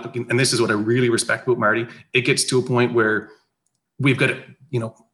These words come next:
the details to this close, and Marty's like, "Let's just go do it." So we do it. And he's like, "You know, we've spent a lot of time on this, and we've put a lot of man and female hours into this, and let's go do it." So we do.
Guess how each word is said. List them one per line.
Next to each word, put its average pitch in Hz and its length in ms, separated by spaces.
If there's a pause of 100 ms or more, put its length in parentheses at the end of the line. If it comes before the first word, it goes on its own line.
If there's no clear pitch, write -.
(200)
the 143 60
details 139 760 (240)
to 127 80
this 131 260
close, 127 340
and 120 80
Marty's 117 260
like, 110 120
"Let's 117 140
just 117 140
go 117 100
do 120 180
it." - 100 (1500)
So - 140
we 120 100
do 151 180
it. - 100 (1600)
And 110 140
he's 120 160
like, - 160
"You 127 100
know, 117 60
we've 117 160
spent 123 260
a 123 60
lot 110 140
of 110 80
time 127 220
on 110 80
this, 101 240
and 98 240 (420)
we've 107 160
put 120 140
a 113 40
lot 113 280
of 110 60
man 117 360
and 104 140
female 123 400
hours 117 400
into 113 180
this, 139 360
and 98 380
let's 120 120
go 120 140
do 151 180
it." - 100 (140)
So - 140
we 123 80
do. 180 220